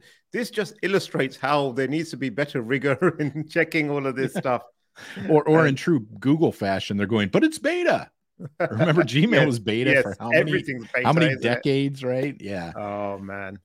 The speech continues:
Speaker 1: Oh, man. So i-, imagine if you got penalized or you shrunk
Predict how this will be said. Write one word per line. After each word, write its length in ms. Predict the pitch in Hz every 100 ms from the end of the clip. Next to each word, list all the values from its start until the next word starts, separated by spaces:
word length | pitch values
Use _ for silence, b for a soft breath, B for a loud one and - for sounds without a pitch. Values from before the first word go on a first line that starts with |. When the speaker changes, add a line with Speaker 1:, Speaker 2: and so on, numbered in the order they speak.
| -
Speaker 1:
Oh, 220 | 113 95
man. 320 | 95 98 101 - b b
So 200 | - 185
i-, 280 | 180 202 175
imagine 440 | 196 196 233 247
if 160 | 220 -
you 360 | 156 147 185 185
got 340 | 170 147 -
penalized 720 | 151 156 147 127 110 107 101
or 80 | 123
you 240 | 139 165
shrunk 480 | 151 - 160 143 113